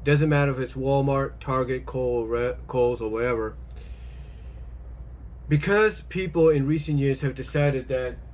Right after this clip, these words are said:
the only way, A, they wanna make money, or the sneaky way they wanna make money, is to take an item off the shelf and pretend like they're going to return it as if they bought it beforehand.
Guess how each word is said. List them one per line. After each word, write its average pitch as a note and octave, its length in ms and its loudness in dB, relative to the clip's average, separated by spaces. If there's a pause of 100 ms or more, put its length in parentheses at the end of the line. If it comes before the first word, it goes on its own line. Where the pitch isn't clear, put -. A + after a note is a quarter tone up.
(140)
the G#3+ 120 -2
only F3+ 300 2
way, D#3 500 2 (460)
A, D3 200 6
they C#3 120 2
wanna C#3 240 2
make C3+ 240 0
money, C3+ 320 4
or B2+ 200 -2
the B2+ 80 -4
sneaky D#3+ 460 2
way B2+ 380 4
they B2+ 140 -2
wanna B2+ 220 0
make B2 240 -2
money, B2 400 0 (520)
is C#3 200 -2
to C#3 320 2 (340)
take F3 260 0
an D#3 100 -2
item D3 380 2
off C3+ 220 0
the C#3+ 80 -4
shelf C3+ 440 0
and C3+ 140 -4
pretend D3 340 2
like C#3 160 0
they're C#3 80 -2
going C#3 240 2
to C3 60 0
return C3 380 0
it B2+ 120 0
as B2 220 -4
if C3 140 -2
they B2 120 -4
bought C#3+ 300 2
it C3 180 -2
beforehand. B2+ 720 0